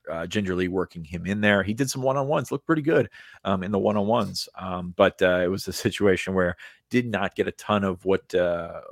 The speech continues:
of what Big Donnie, uh, brings to the table there. But I will say this, he's heading in the right direction physically, and that's really what you're gonna look at, and that's what you're gonna take away from him as he enters the program. This is a guy that was, um, you know, his, his weight was a, a bit, I don't wanna say out of control, but th-, his weight was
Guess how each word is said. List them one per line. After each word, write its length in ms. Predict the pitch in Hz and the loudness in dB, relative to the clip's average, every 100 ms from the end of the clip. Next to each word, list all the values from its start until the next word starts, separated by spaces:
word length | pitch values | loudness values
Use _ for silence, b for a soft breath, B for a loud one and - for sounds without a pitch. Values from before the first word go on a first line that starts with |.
| 73 - | -10 -4
of 160 | 101 90 | -4 2
what 320 | 98 90 82 | 2 2 0
Big 160 | 101 87 | 0 0
Donnie, 420 | 85 85 85 80 | 0 -2 -6 -8
uh, 160 | 82 | -10
brings 260 | 80 95 92 | -6 -6 -6
to 100 | 82 | -8
the 40 | |
table 300 | - 104 98 | -2 2 2
there. 220 | 98 101 - B B | 2 2 0 B B
But 100 | - | 4
I 60 | 104 | 6
will 120 | 110 | 6
say 140 | 120 | 4
this, 180 | 110 - - | 2 0 -4
he's 160 | 107 | -2
heading 180 | 120 123 | 2 2
in 80 | 127 | 2
the 60 | |
right 160 | 123 120 | 0 0
direction 340 | 113 110 - | 0 -2 -2
physically, 440 | 107 104 92 90 - - | -2 -2 -2 -8 -8 -8
and 120 | 90 | -2
that's 220 | 92 - | -2 0
really 180 | 101 107 | 2 4
what 220 | 104 104 _ | 4 2 _
you're 160 | 98 98 | -4 -2
gonna 140 | 98 | 0
look 240 | 95 98 - | 0 0 0
at, 200 | 120 135 | -2 -4
and 300 | 98 95 92 - | -6 -8 -8 -6
that's 180 | 92 98 | -6 -6
what 100 | - | -6
you're 100 | 104 | -6
gonna 80 | 98 | -2
take 240 | 101 98 | -2 0
away 160 | 92 95 | 0 -2
from 180 | 90 | -2
him 260 | 92 101 98 - B B - | -2 -2 -2 -8 B B -2
as 180 | 95 | -2
he 180 | - 104 | 0 0
enters 340 | 90 98 95 - | 0 -2 -6 -12
the 100 | 92 | -8
program. 460 | - 107 92 71 | 4 4 4 0
This 120 | 80 - | -10 -8
is 60 | |
a 60 | 92 | -6
guy 220 | 87 85 | 0 2
that 140 | 95 87 | 2 4
was, 260 | 98 90 - b b b | 2 0 -8 b b b
um, 340 | 92 90 92 | 0 2 -2
you 60 | 92 | -2
know, 180 | 92 87 | -2 -2
his, 200 | 95 98 - | 0 0 0
his 180 | 92 90 | -2 2
weight 240 | 92 101 | 2 2
was 140 | 101 95 | 0 -4
a, 80 | 92 _ - | -6 _ -10
a 80 | 85 | -10
bit, 340 | 85 92 - _ _ _ - | -2 0 0 _ _ _ -10
I 40 | 98 | -4
don't 80 | |
wanna 100 | 101 | -2
say 100 | 90 92 | 0 2
out 120 | 98 | 2
of 80 | - | 0
control, 380 | 87 - 127 | -6 2 4
but 160 | 87 80 | 2 -2
th-, 160 | 95 - | -6 -2
his 180 | 92 90 | -2 2
weight 280 | 98 101 | 2 4
was 260 | 101 95 - | 2 0 -2